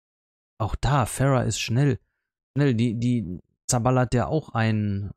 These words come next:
einen Spotter, ne? Also von daher ist es jetzt ja nicht mal so, dass ich sagen würde, hier muss Forces hin, weil Pharah nicht gut ist, ne? Also,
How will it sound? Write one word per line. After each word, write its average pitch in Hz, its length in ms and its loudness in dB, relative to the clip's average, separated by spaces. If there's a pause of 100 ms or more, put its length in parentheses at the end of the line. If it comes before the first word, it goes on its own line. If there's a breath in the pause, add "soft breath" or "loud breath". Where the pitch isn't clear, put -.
(180)
einen 104 120 -2
Spotter, 98 500 -4 (400)
ne? 127 220 2 (1500)
Also 110 200 0
von 107 160 -2
daher 110 260 2 (240 soft breath)
ist 117 160 2
es 123 60 4
jetzt 135 220 2
ja 131 200 0
nicht 135 180 2
mal 131 160 2
so, 127 200 2
dass 117 180 2
ich 110 100 -2
sagen 117 240 2
würde, 113 140 2
hier 110 180 2
muss 123 220 0
Forces 117 460 -2
hin, 123 220 0
weil 113 160 0
Pharah 110 300 -2
nicht 107 200 -2
gut 151 180 0
ist, 101 180 -2
ne? 107 200 0
Also, 107 260 -2